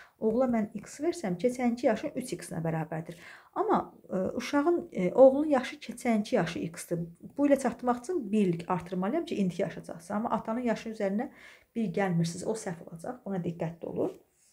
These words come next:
İndi yaşların cəmi də verib qırx doqquz olduğuna görə onların yaşların fərqini tapın. Gəlin yaşların cəmləyək və bərabərləşdirək. Qırx doqquza, buradan dörd x, qırx səkkiz, x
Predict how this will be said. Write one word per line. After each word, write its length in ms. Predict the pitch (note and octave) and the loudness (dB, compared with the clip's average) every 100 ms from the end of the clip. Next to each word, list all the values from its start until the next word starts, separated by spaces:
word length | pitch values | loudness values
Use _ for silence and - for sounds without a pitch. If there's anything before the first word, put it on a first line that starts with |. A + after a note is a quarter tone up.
| - - - - - - _ _ | -20 -20 -20 -20 -20 -20 _ _
İndi 280 | D#4+ E4+ D4+ | -2 2 4
yaşların 380 | - - D4 D4 | 4 6 6 8
cəmi 320 | C#4+ C4+ C4 | 6 8 8
də 80 | B3+ | 8
verib 160 | A#3+ | 6
qırx 220 | A#3 - A3 | 4 -6 -8
doqquz 320 | - B3 G#3+ | -4 0 4
olduğuna 440 | F3+ F3 F#3 G#3+ | 4 4 2 2
görə 220 | A#3 D4 E4+ | 4 2 2
onların 500 | A3 G#3+ G#3+ A#3+ A#3 | 2 4 4 2 2
yaşların 540 | G3+ - G3+ G#3+ B3 | 0 0 0 0 -2
fərqini 420 | A3+ G3+ G3 G3 F#3+ | 0 0 2 0 -2
tapın. 440 | E3 - D4 G4 - _ _ | -8 -4 -6 -6 -14 _ _
Gəlin 240 | E4+ F4 C#4+ | 0 2 2
yaşların 560 | B3+ - B3+ B3+ C#4 | 0 -2 -4 -2 -4
cəmləyək 840 | C4 B3 A3+ A3 G#3 G#3 G#3+ C#4 - _ _ _ _ _ - - _ | 2 4 4 4 6 6 6 2 -6 _ _ _ _ _ -20 -20 _
və 120 | C#3 - | -4 2
bərabərləşdirək. 720 | G3+ F3 F3 E3+ E3+ F#3+ G#3+ A#3 | 4 4 2 0 -2 -4 -2 -4
Qırx 160 | - B3 | -6 -8
doqquza, 500 | B3 - G3+ F3 E3 E3 - _ - - _ | -8 -8 -6 -4 -4 -6 -16 _ -20 -20 _
buradan 340 | F#3+ G3 F3+ F3 | -8 -4 -4 -2
dörd 300 | F3+ F3+ E3+ | 0 0 0
x, 400 | F3+ A3 - - - - _ _ _ _ - | -2 -2 -6 -18 -20 -20 _ _ _ _ -14
qırx 220 | F3+ F3 | -12 -12
səkkiz, 600 | - E3 - F#3 G#3 B3+ - _ - - - _ _ _ - | -12 -12 -10 -8 -6 -8 -14 _ -20 -20 -20 _ _ _ -16
x 200 | G#3+ - | -16 -10